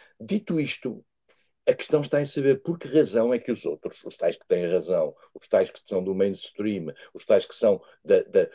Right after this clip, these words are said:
do bloco central da, da, da vida dos moderados,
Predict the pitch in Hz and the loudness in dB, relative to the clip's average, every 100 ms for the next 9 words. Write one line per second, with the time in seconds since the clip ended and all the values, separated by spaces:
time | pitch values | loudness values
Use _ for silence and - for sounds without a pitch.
0 | - - 95 139 151 - 139 117 117 107 | -6 -4 2 4 4 2 0 2 4 6
1 | 95 82 - _ - 87 87 95 87 90 | 6 2 -4 _ 2 2 2 2 2 2
2 | 113 107 113 107 92 80 - _ 117 113 | 0 0 -2 0 2 2 -2 _ -8 -4
3 | 117 107 92 95 - | 2 2 2 0 -4